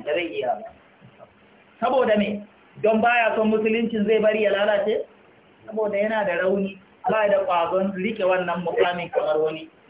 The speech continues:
Amma wani in aka bashi ba,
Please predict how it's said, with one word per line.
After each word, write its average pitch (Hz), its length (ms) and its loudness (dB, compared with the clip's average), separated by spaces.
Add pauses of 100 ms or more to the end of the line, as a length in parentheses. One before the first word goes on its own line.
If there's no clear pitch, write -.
(1000)
Amma 226 360 0
wani 269 200 0
in 277 80 -4
aka 269 220 0
bashi 226 280 2
ba, 185 340 -2